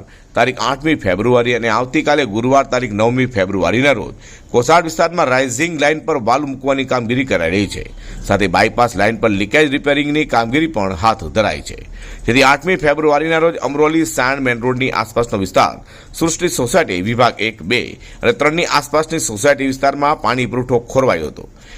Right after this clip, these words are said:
આ ઉપરાંત કોસાડ ગામતળ તથા આસપાસનો વિસ્તાર તથા કોસાડ રજવાડી પ્લોટની આસપાસનો વિસ્તાર જેવા કે જૂનો કોસાડ રોડ, નવો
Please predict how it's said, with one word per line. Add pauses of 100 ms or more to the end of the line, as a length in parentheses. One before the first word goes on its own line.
(120)
આ
ઉપરાંત
કોસાડ
ગામતળ
તથા (100)
આસપાસનો
વિસ્તાર (280)
તથા
કોસાડ
રજવાડી
પ્લોટની (140)
આસપાસનો
વિસ્તાર (400)
જેવા
કે (120)
જૂનો
કોસાડ
રોડ, (300)
નવો